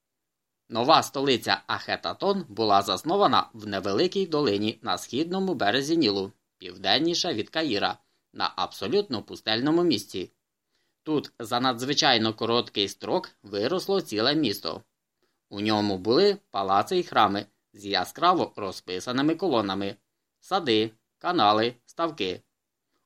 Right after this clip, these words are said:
У центрі розташовувався царський палац зі святилищем.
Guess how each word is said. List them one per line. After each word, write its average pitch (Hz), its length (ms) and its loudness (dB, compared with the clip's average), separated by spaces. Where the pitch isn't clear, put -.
У 117 100 -10
центрі 147 600 -2
розташовувався 117 1120 -2
царський 95 540 -4
палац 123 520 0
зі 127 160 -8
святилищем. 104 800 -2